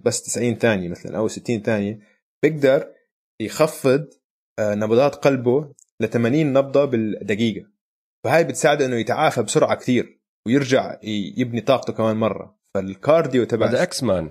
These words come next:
Speaker 1: زي إكس مان بالضبط. فهاي كثير سهل، وتشوفه انتبهوا عليه بالتايم أوت، بقعد بحط البشكير فوقيه زي كأنه عم بيعمل meditation أو بتأمل،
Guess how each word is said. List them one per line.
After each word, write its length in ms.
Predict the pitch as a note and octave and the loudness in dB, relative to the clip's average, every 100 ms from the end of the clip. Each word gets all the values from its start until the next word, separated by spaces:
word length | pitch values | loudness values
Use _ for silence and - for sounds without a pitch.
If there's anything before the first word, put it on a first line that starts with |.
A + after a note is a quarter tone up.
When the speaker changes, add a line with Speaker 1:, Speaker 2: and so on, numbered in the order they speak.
| - | 0
Speaker 1:
زي 220 | F3 E3 | 2 2
إكس 160 | F#3+ C3+ | 0 -2
مان 160 | G#2 | -2
بالضبط. 260 | G#2+ C#3+ - | 0 0 0
فهاي 220 | A#2 D#3+ | 0 0
كثير 160 | C3+ F3+ | 0 0
سهل، 240 | G3 B2+ G2 F#2+ | 2 0 0 -6
وتشوفه 640 | G#2 B2+ B2 G3 G#3 A2 | -4 -4 0 0 2 -2
انتبهوا 280 | A2+ E3+ E3 | 0 0 2
عليه 160 | C#3 | 2
بالتايم 340 | C#3 A2+ A#2+ B2 | 0 -2 -2 0
أوت، 220 | C#3 - _ _ _ _ | -2 -4 _ _ _ _
بقعد 240 | B2 D#3 C3 | -2 0 0
بحط 220 | A#2 D3+ | 0 -2
البشكير 340 | B2+ - D3 | -2 0 0
فوقيه 580 | B2+ B2 D3 B2+ B2+ E3 - _ _ | 0 2 2 4 2 0 -6 _ _
زي 200 | C3 F3 | 0 0
كأنه 260 | G3 G#3 F#3 | 2 2 2
عم 420 | D#3 D3 B2+ A#2 | 2 -2 -2 -2
بيعمل 220 | D3 D3 | 0 2
meditation 520 | C3+ B2+ B2+ D3 G2+ | 2 2 2 0 0
أو 120 | - G2+ | -6 -6
بتأمل، 540 | G#2+ B2+ A#2+ A2 D3+ | -4 -2 -2 -2 -4